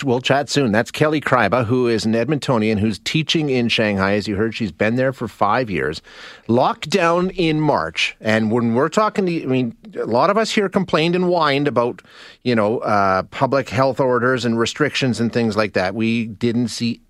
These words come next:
anything remotely close to what we're talking about here. Uh, as you heard, confined to her residence with government rations for, like,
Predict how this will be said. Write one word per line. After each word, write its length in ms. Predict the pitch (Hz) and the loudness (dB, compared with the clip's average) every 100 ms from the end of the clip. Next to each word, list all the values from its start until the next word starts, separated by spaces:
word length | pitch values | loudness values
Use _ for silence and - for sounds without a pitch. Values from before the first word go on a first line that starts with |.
| _ | _
anything 720 | 175 214 254 220 220 190 165 160 | 2 2 2 2 0 0 -6 -2
remotely 640 | 160 165 165 180 185 175 | 0 2 2 2 0 -2
close 400 | - 190 196 143 | 0 0 2 0
to 100 | - | -2
what 140 | 135 | -2
we're 100 | - | -2
talking 420 | 120 120 113 - 107 | 0 0 0 -2 -2
about 300 | 92 98 101 | 0 -2 -2
here. 420 | - 131 67 80 - - - - | -2 -2 -2 -6 -10 -20 -8 0
Uh, 320 | 101 95 95 | 2 2 0
as 240 | - 110 113 | -2 -2 0
you 80 | 117 | 0
heard, 280 | 120 92 | 0 0
confined 640 | - 117 98 127 120 127 143 | -2 -2 0 2 2 2 -2
to 200 | - 147 | -2 -2
her 180 | 110 135 | 0 0
residence 540 | 123 123 120 117 113 | 0 0 0 -2 -2
with 160 | 110 - | -4 -4
government 400 | - 104 117 120 | 0 0 0 0
rations 500 | 120 107 101 104 92 | 0 2 0 -2 -4
for, 180 | - 98 | -2 0
like, 280 | 98 - | -2 -6